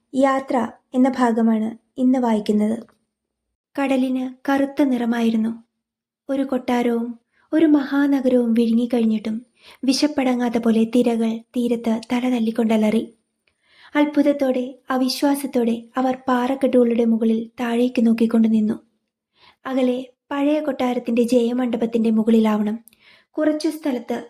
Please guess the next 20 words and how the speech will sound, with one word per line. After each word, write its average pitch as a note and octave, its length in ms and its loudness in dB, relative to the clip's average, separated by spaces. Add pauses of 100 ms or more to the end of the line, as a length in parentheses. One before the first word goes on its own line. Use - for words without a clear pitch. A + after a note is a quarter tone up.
ജലം A#3 440 0
നിശ്ചലമായിരുന്നു. A#3 800 -2 (720)
ഉത്സവ C4 420 0
ക്രീഡകൾ A#3+ 520 0
കഴിഞ്ഞ് A3+ 340 -2 (300)
കാലം C4+ 300 0
വിശ്രമിക്കുന്ന A#3 640 -2 (120)
കളിക്കളം A#3 440 0
പോലെ. A3 280 0 (920)
അതിനു D4+ 240 2
മുന്നിൽ C#4 420 0 (120)
ചൈത്യസ്തംഭത്തിന്റെ C#4 1080 0 (100)
ചരിഞ്ഞ B3+ 440 0
ശീർഷം B3 520 0 (480)
ആകാശത്തിലേക്ക് B3+ 840 -4 (160)
ഉയർന്നു A#3+ 380 -2
നിന്നു. A#3 400 0 (720)
താഴെ B3+ 520 -2
നോക്കത്താവുന്ന C4 800 0
കരയോരത്തിലെല്ലാം A#3+ 1000 0